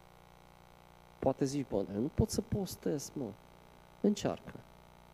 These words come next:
Te provoc. Te provoc. Ia-o încet.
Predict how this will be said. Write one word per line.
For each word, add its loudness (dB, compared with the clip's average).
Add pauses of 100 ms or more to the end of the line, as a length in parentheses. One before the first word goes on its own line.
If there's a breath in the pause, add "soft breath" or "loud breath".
Te 8
provoc. 4 (1900)
Te 6
provoc. 0
Ia-o 4
încet. 0